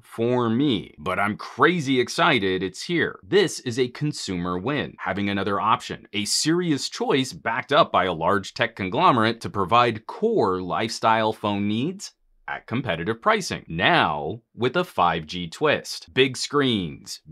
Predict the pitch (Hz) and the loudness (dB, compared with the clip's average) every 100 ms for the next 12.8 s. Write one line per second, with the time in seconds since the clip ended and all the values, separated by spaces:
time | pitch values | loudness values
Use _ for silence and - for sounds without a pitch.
0 | 76 120 143 131 - 175 170 117 76 52 | -4 0 0 -2 -4 0 2 2 -2 -6
1 | - - - - 139 123 78 110 123 117 | -16 -20 -8 2 6 4 2 2 4 4
2 | 95 71 52 - _ _ 120 143 127 - | 2 -2 -14 -20 _ _ 2 2 0 0
3 | 240 247 151 85 69 76 - 80 80 82 | 4 6 6 4 -4 -10 -8 -6 -6 -6
4 | 85 - 123 202 - 262 - 196 147 110 | -2 2 4 2 2 2 2 2 2 2
5 | 85 67 - - _ _ _ _ 143 160 | 0 -2 -10 -12 _ _ _ _ -2 0
6 | 165 185 233 98 208 - 196 - - 82 | 0 2 2 2 0 -2 -2 -4 -4 -6
7 | 55 - - - 92 101 120 131 101 135 | -6 -12 -20 -10 -2 4 6 6 4 -2
8 | 185 127 98 90 90 87 90 90 104 151 | 0 0 0 -2 -4 -4 -4 -2 0 0
9 | 147 147 143 - 214 151 - 110 110 95 | 0 -2 -2 -4 -4 -6 -4 -4 -4 -2
10 | 101 104 107 101 85 95 92 90 85 - | -2 0 -2 -2 0 0 0 -2 -4 -2
11 | 196 185 147 143 131 - 131 - 226 220 | 0 2 2 0 -4 -8 -8 -6 -2 2
12 | 214 120 - 240 139 - - - | 2 0 0 0 0 -2 -8 -10